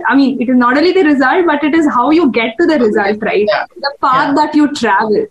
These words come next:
Speaker 1: Something
Speaker 2: Yeah.
Speaker 1: like, you know, cheating in exams has become, like, a cool thing that you are associated with, but they don't realize that that's the seed they're sowing, right? Like, how can the system actually make a change? I mean,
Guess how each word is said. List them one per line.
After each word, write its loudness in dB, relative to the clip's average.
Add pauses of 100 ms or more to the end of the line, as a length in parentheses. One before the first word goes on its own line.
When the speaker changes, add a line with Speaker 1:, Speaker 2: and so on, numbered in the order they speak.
(360)
Speaker 1:
Something 0
Speaker 2:
Yeah. 2
Speaker 1:
like, -4
you 0
know, 0
cheating 0
in 2
exams 0
has 2
become, 0
like, 0
a -2
cool 2
thing 0
that -2
you 2
are 0
associated 0
with, -6 (140)
but -2 (360)
they 0
don't 0
realize 0
that 0
that's -2
the 0
seed 2
they're 0
sowing, 0
right? -2
Like, -4 (240)
how -2
can 0
the 2
system -2
actually -2
make -2
a -2
change? -2
I 0
mean, 0